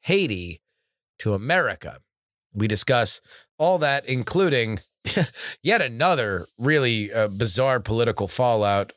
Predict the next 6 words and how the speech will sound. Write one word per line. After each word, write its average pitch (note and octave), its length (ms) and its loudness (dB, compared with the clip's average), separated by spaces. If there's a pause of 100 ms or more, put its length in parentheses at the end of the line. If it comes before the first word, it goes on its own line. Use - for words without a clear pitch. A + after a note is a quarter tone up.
for G#2 440 0
Biden A#2+ 580 -2
as G#2 160 -2
he A#2+ 80 0
navigates G#2+ 560 0
against G2+ 460 -4